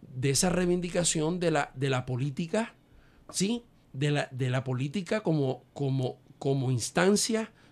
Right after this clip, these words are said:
como espacio, como dinámica, en que las ca-, en que la colectividad y las mayorías, ¿sí? Recuperan poder, cuestionan lo que pasa con el poder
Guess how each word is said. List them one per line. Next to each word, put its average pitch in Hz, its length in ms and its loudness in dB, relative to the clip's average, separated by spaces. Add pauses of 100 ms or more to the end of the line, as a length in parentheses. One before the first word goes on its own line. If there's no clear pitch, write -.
(120)
como 131 240 -4
espacio, 202 580 4
como 131 260 0
dinámica, 208 680 2 (480)
en 143 260 2
que 127 180 -6
las 120 200 -8 (200)
ca-, 135 240 -6
en 127 280 -2
que 123 180 -6
la 120 180 -6
colectividad 123 1000 2
y 240 80 2
las 220 160 4
mayorías, 175 800 0 (360)
¿sí? 220 320 0 (640)
Recuperan 143 600 0
poder, 98 340 -6 (920)
cuestionan 190 640 4
lo 131 100 2
que 127 100 -2
pasa 131 260 -2
con 117 140 -4
el 107 80 -4
poder 101 420 -6